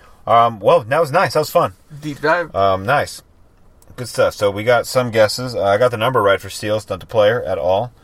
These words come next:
Speaker 1: And let's get into the Los Angeles Lakers. Um, let's talk about Andre Ingram real quick.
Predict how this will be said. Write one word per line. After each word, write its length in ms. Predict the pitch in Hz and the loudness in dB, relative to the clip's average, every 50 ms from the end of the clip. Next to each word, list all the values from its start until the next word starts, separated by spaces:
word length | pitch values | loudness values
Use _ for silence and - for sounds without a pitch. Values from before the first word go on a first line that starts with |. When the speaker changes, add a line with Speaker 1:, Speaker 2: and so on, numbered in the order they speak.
| _ _ _ _ _ _ _ _ - | _ _ _ _ _ _ _ _ -10
Speaker 1:
And 420 | 92 92 92 92 92 92 87 - - _ _ _ - | -8 -8 -6 -6 -8 -8 -10 -14 -20 _ _ _ -16
let's 440 | 76 87 95 104 123 151 160 - - | -14 -6 -2 0 0 0 0 -2 -8
get 160 | - 131 123 | -8 -6 -6
into 440 | 143 151 139 - 123 110 107 101 - - - _ _ _ _ _ _ _ _ - - - | -6 -6 -6 -6 -6 -6 -6 -8 -10 -16 -20 _ _ _ _ _ _ _ _ -20 -6 -2
the 100 | 101 98 | 0 2
Los 260 | 95 98 92 - - | 2 2 0 0 0
Angeles 400 | 107 104 107 107 110 101 95 - | 0 0 0 0 -4 -8 -10 -6
Lakers. 520 | - 95 98 95 - 92 82 76 - - - - _ _ - - - - _ _ | -2 -2 -2 -2 -2 -6 -12 -12 -12 -16 -18 -20 _ _ -20 -20 -20 -20 _ _
Um, 420 | - 92 90 90 90 90 90 87 85 _ _ _ _ _ - - - - - _ _ _ _ _ _ _ _ _ _ _ _ _ _ - - _ _ - _ _ - | -2 0 2 2 2 0 -2 -6 -14 _ _ _ _ _ -20 -20 -20 -20 -20 _ _ _ _ _ _ _ _ _ _ _ _ _ _ -20 -20 _ _ -20 _ _ -4
let's 140 | 127 - - | -2 0 2
talk 120 | 202 180 | 2 2
about 280 | 160 147 - 110 104 - _ _ - | 2 0 -2 -2 -6 -18 _ _ -4
Andre 380 | 117 113 113 104 107 104 98 95 | -2 -2 0 0 0 0 0 0
Ingram 240 | 92 92 87 87 85 | -2 -4 -6 -6 -6
real 100 | 82 82 | -6 -8
quick. 260 | - 92 82 73 | -8 -8 -10 -10